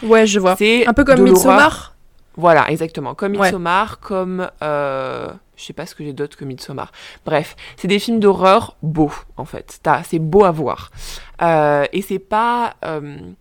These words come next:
Speaker 2: horreur dans le sens, euh, fantôme, euh, créature, euh, horrible. Enfin, vous voyez, pas quelque chose qui est censé vous dégoûter, mais quelque chose qui, un peu d'insidieux, qui,
Speaker 1: Mm.
Speaker 2: qui,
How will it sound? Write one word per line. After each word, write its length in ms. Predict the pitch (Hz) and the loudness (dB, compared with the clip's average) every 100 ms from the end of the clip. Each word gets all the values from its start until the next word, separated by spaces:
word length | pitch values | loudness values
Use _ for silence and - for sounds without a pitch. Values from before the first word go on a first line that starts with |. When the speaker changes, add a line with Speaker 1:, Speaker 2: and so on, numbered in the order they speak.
| _ _ _ - - - - _ _ | _ _ _ -20 -20 -20 -20 _ _
Speaker 2:
horreur 440 | 208 190 190 226 202 | 4 4 4 2 2
dans 100 | 185 | -2
le 60 | |
sens, 480 | 175 202 190 196 - | -4 -4 -4 -4 -8
euh, 500 | 175 160 156 147 147 - | -6 -2 -2 -4 -6 -10
fantôme, 1080 | - 185 180 - 190 180 180 180 180 180 170 | -6 -4 -4 -4 0 2 2 2 0 -2 -4
euh, 360 | 156 151 151 - | -2 -2 -4 -8
créature, 800 | - 185 170 - - 175 170 156 | -8 -6 -8 -12 -10 -8 -6 -4
euh, 260 | 151 147 143 | -2 -2 -2
horrible. 800 | 185 170 147 175 185 185 170 160 151 | -2 -2 -4 -6 -4 -4 -4 -4 -4
Enfin, 160 | 185 | -4
vous 40 | 165 | -4
voyez, 220 | 180 175 | -4 -4
pas 160 | - 233 | -6 -6
quelque 80 | 233 | -8
chose 80 | |
qui 140 | 247 269 | -14 -16
est 20 | |
censé 160 | 196 190 | -12 -10
vous 140 | 180 | -8
dégoûter, 580 | 160 180 180 - 214 247 - - | -6 -6 -6 -6 -6 -6 -12 -8
mais 120 | 202 | -6
quelque 160 | 208 208 | -4 -4
chose 200 | 247 240 | -6 -8
qui, 440 | - 208 196 180 - - - | -12 -10 -8 -8 -12 -16 -8
un 120 | 190 | -6
peu 140 | 220 | -2
d'insidieux, 680 | 202 208 - 202 185 196 220 | -2 -2 -6 -10 -6 -4 -6
qui, 140 | - | -2
Speaker 1:
Mm. 200 | 214 214 - - _ | 0 -2 -4 -18 _
Speaker 2:
qui, 580 | - 190 185 185 170 | -10 -8 -6 -6 -8